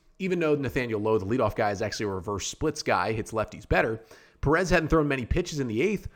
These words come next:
I thought for sure Cionel Perez with the lefties was just gonna pitch the ninth and try to get a five-out save for the Orioles. But Jorge Lopez starts warming up in the bottom of the eighth inning,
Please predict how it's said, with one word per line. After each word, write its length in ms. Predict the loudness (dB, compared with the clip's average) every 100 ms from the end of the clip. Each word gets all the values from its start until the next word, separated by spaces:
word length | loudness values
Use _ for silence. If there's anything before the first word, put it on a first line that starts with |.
| -20 -6
I 80 | 2
thought 200 | 2 2
for 120 | -2
sure 260 | 2 2
Cionel 340 | 4 2 2 2
Perez 360 | 4 4 4
with 100 | 2
the 80 | 2
lefties 520 | 2 2 0 -4 -4 -10 _ -2
was 160 | -2 2
just 180 | 2
gonna 300 | 2 0 0 -6 _ _ _ _ _ _
pitch 200 | 2 2
the 80 | 2
ninth 360 | 0 0 -4 -10
and 180 | -10 0
try 100 | 2
to 60 |
get 160 | 2 0
a 20 | 0
five-out 420 | 4 6 6 4
save 280 | 2 -2 -2
for 80 |
the 100 | -8
Orioles. 400 | -8 -14 -18 -20 -20 _ _ -20 _ _ _ -6 2
But 100 | 8
Jorge 220 | 10 10
Lopez 360 | 10 8 8 6
starts 260 | 2 2
warming 280 | 4 4 6
up 180 | 4 4
in 40 |
the 40 | 4
bottom 240 | 6 6
of 60 | 6
the 100 | 6
eighth 160 | 6
inning, 240 | 4 2